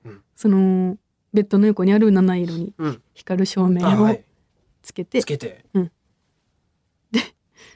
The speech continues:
Speaker 2: そのそうめんのやつも光ってるから。
Speaker 1: うん。
Speaker 2: で、それで、あのね、これ歌えないんだけど、
Speaker 1: うん。
Speaker 2: 今TikTokで流行ってる、
Speaker 1: うん。
Speaker 2: めちゃくちゃ下品な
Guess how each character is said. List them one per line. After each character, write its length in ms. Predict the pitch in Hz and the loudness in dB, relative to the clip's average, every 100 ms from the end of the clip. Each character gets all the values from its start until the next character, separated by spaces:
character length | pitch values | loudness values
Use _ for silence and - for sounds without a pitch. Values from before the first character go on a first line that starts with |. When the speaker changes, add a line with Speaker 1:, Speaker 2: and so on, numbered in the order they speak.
| _ | _
Speaker 2:
そ 140 | - | -2
の 80 | 202 | -2
そ 140 | - | 2
う 40 | 226 | 2
め 100 | 208 | 4
ん 60 | |
の 60 | 214 | 2
や 40 | |
つ 120 | 226 180 | 0 -6
も 80 | |
光 160 | 170 170 | -8 -12
っ 20 | |
て 100 | 175 | -12
る 60 | 156 | -14
か 120 | 151 | -16
ら。 120 | - - | -20 -18
Speaker 1:
う 60 | 127 | -18
ん。 120 | - | -12
Speaker 2:
で、 80 | 202 | -12
そ 160 | - 196 | -6 -4
れ 100 | 180 | 0
で、 160 | 196 - _ _ _ _ _ _ _ _ _ _ | -2 -4 _ _ _ _ _ _ _ _ _ _
あ 60 | 202 | 0
の 100 | 190 | 2
ね、 280 | 185 170 - _ _ | 0 -4 -18 _ _
こ 120 | 220 | -4
れ 60 | |
歌 260 | 196 202 240 | 0 0 2
え 80 | 214 | 4
な 100 | 247 | 4
い 40 | |
ん 40 | 208 | 2
だ 100 | 165 | -2
け 100 | 170 | -8
ど、 180 | 143 - - | -8 -12 -20
Speaker 1:
う 80 | |
ん。 100 | 113 - _ _ _ _ _ _ | -20 -20 _ _ _ _ _ _
Speaker 2:
今 120 | 220 | 0
TikTok 580 | 262 247 - 196 196 - | 0 -2 -2 -4 -2 0
で 100 | 196 | -2
流 160 | 196 214 | 0 -2
行 20 | |
っ 40 | |
て 180 | 226 - | -2 -2
る、 240 | 185 185 - | 0 0 -4
Speaker 1:
う 60 | |
ん。 1200 | 107 _ _ _ _ _ _ _ _ _ _ 185 185 | -16 _ _ _ _ _ _ _ _ _ _ 0 2
Speaker 2:
め 100 | 202 | 2
ち 100 | - | 0
ゃ 40 | |
く 40 | 220 | -2
ち 80 | 254 | -2
ゃ 40 | |
下 140 | 214 | 0
品 240 | 226 214 190 | 0 2 2
な 240 | 190 - | 0 -4